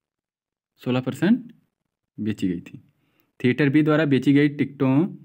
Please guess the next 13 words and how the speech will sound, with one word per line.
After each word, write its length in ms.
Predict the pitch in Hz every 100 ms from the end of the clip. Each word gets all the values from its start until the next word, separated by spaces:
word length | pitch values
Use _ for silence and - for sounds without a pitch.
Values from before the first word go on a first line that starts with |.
| - _ _
की 100 | - 135
संख्या 360 | 135 120 151
शुक्रवार 380 | 147 147 139 131
को 120 | 135 147
बेची 280 | 120 117
गई 160 | 131 139
टिकटों 340 | 139 135 135
की 140 | 131 139
संख्या 320 | - 107 117
से 140 | 110 147
बत्तीस 420 | 107 - 139 135
अधिक 280 | 98 95 92
थी। 140 | 98